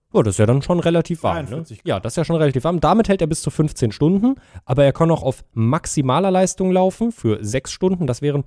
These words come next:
Speaker 1: hundertfünfundvierzig Grad Fahrenheit. Das ist ja
Speaker 2: Drei-, sechzig Grad.
Speaker 1: Oh mein Gott.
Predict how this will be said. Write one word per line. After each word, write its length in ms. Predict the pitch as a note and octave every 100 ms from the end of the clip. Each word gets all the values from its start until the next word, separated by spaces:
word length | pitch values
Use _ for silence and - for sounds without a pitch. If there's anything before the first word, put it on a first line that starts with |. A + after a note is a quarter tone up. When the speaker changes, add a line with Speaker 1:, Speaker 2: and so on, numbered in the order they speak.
| _ -
Speaker 1:
hundertfünfundvierzig 800 | G#3 G3 F3 E3+ D3+ D3 - -
Grad 240 | - A2+ -
Fahrenheit. 520 | A#2 G#2+ E2+ E2 - _ _ -
Das 160 | A2
ist 180 | - D3+
ja 280 | C#3 B2 A#2 -
Speaker 2:
Drei-, 220 | B2+ A#2
sechzig 400 | A2+ A#2 - F#2
Grad. 220 | D#2 C#2+ G#2
Speaker 1:
Oh 120 | F3+
mein 220 | C3+ F#2
Gott. 240 | D2+ -